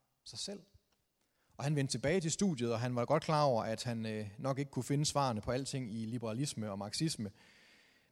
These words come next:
Men det, der var interessant, det var, at han fandt ud af, at han havde brug for, at der blev lagt noget til hans liv,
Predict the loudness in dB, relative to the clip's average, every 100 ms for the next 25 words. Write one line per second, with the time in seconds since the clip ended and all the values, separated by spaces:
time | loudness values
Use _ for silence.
0 | _ -4 0 0 0 0 0 -2 -2 -2
1 | -2 -2 -4 -6 -6 -6 -4 -4 -6 -8
2 | -12 -20 _ _ _ _ _ _ _ _
3 | _ _ _ _ -10 -6 -6 -4 -4 -4
4 | -4 -4 -4 -2 -4 -2 -4 -4 -4 -6
5 | -6